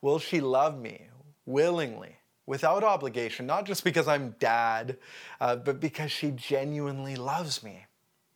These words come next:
I know our Father is not anxious or worried.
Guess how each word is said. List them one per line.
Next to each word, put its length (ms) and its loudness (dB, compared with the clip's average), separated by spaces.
I 40 -6
know 120 2
our 100 2
Father 380 2
is 140 -2
not 260 0
anxious 560 -4
or 100 0
worried. 600 -4